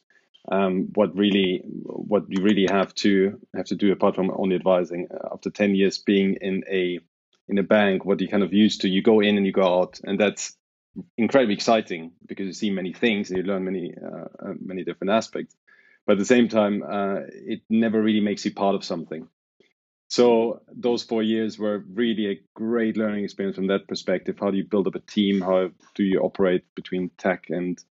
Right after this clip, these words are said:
and management really efficiently? Um, but then after four years, I decided actually also still not my space because it was fintech. At that point, I had moved to Spain,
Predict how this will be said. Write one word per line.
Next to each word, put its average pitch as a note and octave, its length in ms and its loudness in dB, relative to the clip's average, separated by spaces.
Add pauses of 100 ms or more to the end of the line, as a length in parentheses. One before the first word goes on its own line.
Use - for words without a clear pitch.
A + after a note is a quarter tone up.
(320)
and F#2+ 140 2
management F#2+ 420 2
really F#2+ 220 2
efficiently? F2+ 760 0 (540)
Um, G#2+ 500 4
but A2 120 4
then A#2 140 4
after A2 220 2
four G#2+ 240 2
years, G#2 200 2
I G2 60 0
decided F#2+ 500 0
actually F#2+ 420 0 (500)
also A2 260 0
still A#2 320 4
not G#2 200 2
my F2+ 140 -2
space F2+ 440 -4
because F#2 280 -6
it F2 40 -4
was F2+ 120 -4
fintech. F#2+ 460 0
At - 80 -4
that G#2 180 2
point, F#2+ 280 2
I F2 80 2
had F2+ 160 0
moved F#2+ 480 -2
to F2 180 -2
Spain, F#2+ 540 0